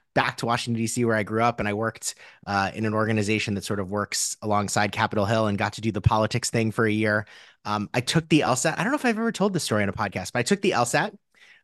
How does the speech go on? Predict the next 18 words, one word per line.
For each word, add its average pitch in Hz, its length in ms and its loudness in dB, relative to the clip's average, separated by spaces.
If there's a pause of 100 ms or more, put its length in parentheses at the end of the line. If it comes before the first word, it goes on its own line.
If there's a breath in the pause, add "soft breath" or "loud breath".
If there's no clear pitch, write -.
(120)
uh, 120 240 2 (120)
during 131 300 0
that 120 240 -2
job 110 400 0 (420 soft breath)
and 113 720 0 (360)
had 143 160 4
a, 120 340 4
like, 113 320 -2 (500)
momentary 131 680 4
freak 123 360 0
out 143 200 2
in 127 100 -4
the 123 60 0
middle 123 220 2
of 117 80 -2
the 113 120 0
L 113 120 2
sat 175 380 -2